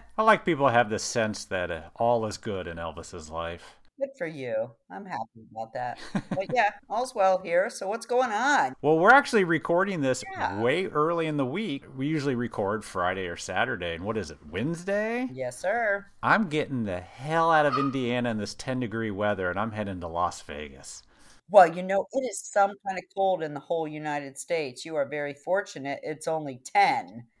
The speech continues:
Speaker 1: <laughs> Yeah, it's
Speaker 2: I know
Speaker 1: true.
Speaker 2: I say that, like, you know, uh, it's only fifty here. So you're very <laughs> fortunate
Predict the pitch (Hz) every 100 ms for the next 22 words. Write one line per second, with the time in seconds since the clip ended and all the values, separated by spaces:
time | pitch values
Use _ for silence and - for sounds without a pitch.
0 | - - - - 175 156 156 175 185 101
1 | - - - - 208 190 160 143 - 143
2 | 139 143 - 156 139 131 - - 147 131
3 | - 185 190 165 147 185 175 143 127 139
4 | 104 101 - 127 120 - _ _ - 262
5 | 339 370 311 247 269 269 - - 277